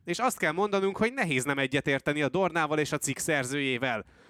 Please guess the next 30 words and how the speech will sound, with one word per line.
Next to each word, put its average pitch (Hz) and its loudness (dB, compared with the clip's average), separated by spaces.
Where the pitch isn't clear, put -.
A 131 -2
sok-sok 214 0
éve 190 2
a 180 0
kategóriával 147 0
foglalkozó 156 0
külföldi 139 0
szakírók 147 0
is 156 -4
egyetértettek 135 0
abban, 156 0
hogy 123 -2
ilyet 226 -2
még 147 0
ők 135 -2
se - -2
láttak 113 -2
soha. 123 -2
Binder 151 -2
tökös 202 0
volt, 151 -2
Bagnaia 156 2
száraz 147 2
és 143 0
vizes 156 0
körülmények 147 0
között 143 0
is 123 -4
remekül 170 0
ment, 151 -2